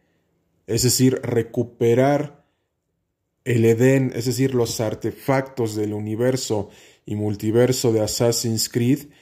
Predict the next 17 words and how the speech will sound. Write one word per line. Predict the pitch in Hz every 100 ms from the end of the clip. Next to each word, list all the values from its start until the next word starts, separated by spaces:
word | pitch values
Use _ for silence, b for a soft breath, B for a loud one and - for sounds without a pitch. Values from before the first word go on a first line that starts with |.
| b b _
para | 120 123 127 127
dominar | 120 117 113 110 117 117
el | 120
mundo. | 120 135 139 120 110 -
Y | 117
aquí | 117 151
vemos | 147 151 147
que | - 120
Desmond | 123 135 131 131 127 123
Miles | 123 127 127 - b b b b _
toma | 123 123 127 131 131 - _
el | 113 107
control | - 107 104 120 127 131 127
de | 113
sus | 120 110
ancestros | 107 104 120 120 - 127 123 - - -
Altair, | 107 107 104 - 104 123 151 190 -